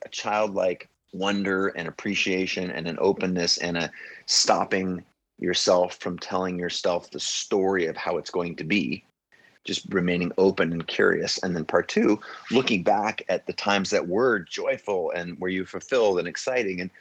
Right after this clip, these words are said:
what kind of people were you around? How were you spending your time? What were you doing? And then the last point on that for that fifty percent of the people who don't know what you're supposed to be doing with your life, like,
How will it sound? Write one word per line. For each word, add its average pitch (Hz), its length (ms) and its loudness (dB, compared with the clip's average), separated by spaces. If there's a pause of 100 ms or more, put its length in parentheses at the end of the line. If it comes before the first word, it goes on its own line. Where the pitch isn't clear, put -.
(320)
what - 180 -4
kind 113 380 0
of 110 80 -2
people 120 320 -2
were 95 100 0
you 85 160 -2
around? 80 320 -6
How 87 180 -2
were 90 80 4
you 95 140 2
spending 98 340 2
your 98 100 2
time? 101 580 2
What 90 120 -2
were 98 80 -8
you 92 120 -4
doing? 98 420 -2
And 98 180 2
then 104 220 4 (800)
the 110 220 2
last 120 280 4
point 104 220 0
on 95 140 -2
that 92 240 -2 (360)
for - 180 0
that 101 240 0
fifty - 340 -4
percent 92 300 -4
of 85 60 -6
the 87 60 -8
people 85 540 -2
who 95 160 -4
don't 87 260 0
know 87 180 0
what 80 200 4
you're 82 140 -2
supposed 82 260 -2
to - 60 -10
be 85 80 -4
doing 82 200 0
with 80 160 -4
your 85 100 2
life, 78 340 -2 (720)
like, 95 300 2